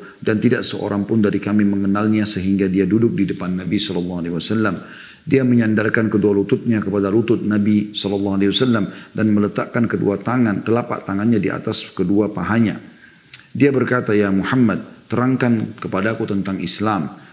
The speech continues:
Maka Rasulullah sallallahu alaihi wasallam mengatakan, "Hendaklah kamu bersaksi bahwasanya tidak ada Tuhan yang berhak disembah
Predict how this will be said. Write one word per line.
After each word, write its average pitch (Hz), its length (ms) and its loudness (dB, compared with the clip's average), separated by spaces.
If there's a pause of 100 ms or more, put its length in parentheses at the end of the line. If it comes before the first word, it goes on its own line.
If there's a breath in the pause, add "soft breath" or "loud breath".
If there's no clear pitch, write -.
(160)
Maka 95 240 -2
Rasulullah 101 480 0
sallallahu 92 160 -6
alaihi 87 160 -4
wasallam 98 160 -2
mengatakan, 95 320 -4
"Hendaklah 101 320 -2
kamu 98 240 -4
bersaksi 95 480 -4
bahwasanya 92 320 -2
tidak 92 100 0
ada 92 60 -6
Tuhan 104 160 -2
yang 95 160 -4
berhak - 240 -8
disembah 95 480 0